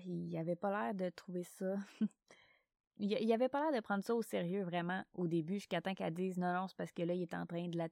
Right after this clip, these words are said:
tuer, il est en train de la déchiqueter. » Mais, tu sais, je peux comprendre le sentiment parce que on re-, on en reçoit vraiment beaucoup des appels que, on, au début, on fait comme, « Wow ! » Comme,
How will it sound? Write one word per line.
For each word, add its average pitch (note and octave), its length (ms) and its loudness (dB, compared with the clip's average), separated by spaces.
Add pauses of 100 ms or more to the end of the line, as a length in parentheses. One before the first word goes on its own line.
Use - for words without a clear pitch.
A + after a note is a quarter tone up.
(140)
tuer, F3 460 0
il G#3 120 -4
est F3+ 180 -12
en E3 60 -2
train F3 220 -4
de E3+ 80 -4
la D#3+ 100 -4
déchiqueter. » D#3+ 800 -6 (1400)
Mais, D#3+ 760 0 (520)
tu F#3+ 60 0
sais, G#3 180 -2
je - 160 -14
peux A#3 140 2
comprendre A#3+ 440 4
le G3+ 60 2
sentiment F#3+ 640 0
parce - 260 -6
que G#3+ 300 0 (1200)
on F#3 160 2
re-, F3+ 220 6
on F3+ 160 4
en F3+ 140 4
reçoit F#3+ 460 0
vraiment G3+ 460 2
beaucoup G#3+ 360 -4
des F#3+ 220 2
appels G#3 500 -2
que, F3 560 -4 (120)
on, F3+ 220 -2
au F#3+ 120 2
début, F3+ 240 2
on G#3 60 2
fait F3 160 -4
comme, « E3+ 260 -2 (100)
Wow ! » E3 320 0 (1200)
Comme, D#3+ 240 -4